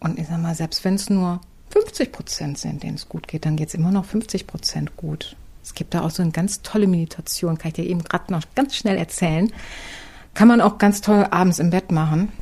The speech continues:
oder natürlich auch morgens oder nachts, wenn man grad mal aufgewacht ist. Wirklich so mal in den Körper reinzuspüren,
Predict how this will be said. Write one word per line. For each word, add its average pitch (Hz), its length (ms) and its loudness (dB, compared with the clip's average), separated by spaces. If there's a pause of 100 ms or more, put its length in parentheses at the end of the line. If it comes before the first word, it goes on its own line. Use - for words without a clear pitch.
(220)
oder 214 200 6
natürlich 151 340 -2
auch 151 80 -4
morgens 160 440 -4 (160)
oder 165 280 4 (240)
nachts, 208 240 2
wenn 175 80 -2
man 156 80 0
grad 165 160 -6
mal - 80 -4
aufgewacht - 480 -8
ist. - 280 -2 (800)
Wirklich 220 260 0
so - 80 -4
mal 190 220 0
in 226 120 6
den 233 140 8
Körper 196 300 -2 (100)
reinzuspüren, 160 960 0